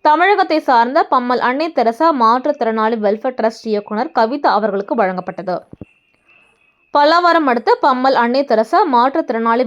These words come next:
வெல்ஃபேர் ட்ரஸ்ட் அதன் இயக்குனர் கவிதா அவர்களின் சுமார் ஐந்து ஆண்டுகளுக்கு மேலாக சமூக பணிகளை தொடர்ந்து செய்து வருகிறார்.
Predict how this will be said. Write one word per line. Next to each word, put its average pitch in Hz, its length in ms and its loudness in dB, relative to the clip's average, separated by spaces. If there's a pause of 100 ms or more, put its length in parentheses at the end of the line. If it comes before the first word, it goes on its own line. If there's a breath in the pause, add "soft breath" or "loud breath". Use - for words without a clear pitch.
வெல்ஃபேர் 233 340 -2
ட்ரஸ்ட் 247 340 -2
அதன் 233 260 -2
இயக்குனர் 277 460 -2
கவிதா 277 340 0 (120)
அவர்களின் 214 420 -2 (100)
சுமார் 254 380 0
ஐந்து 330 340 0 (100)
ஆண்டுகளுக்கு 247 420 -2
மேலாக 190 500 -2 (460 soft breath)
சமூக 381 420 2
பணிகளை 247 360 0
தொடர்ந்து 254 360 -4
செய்து 208 220 0
வருகிறார். 185 380 -2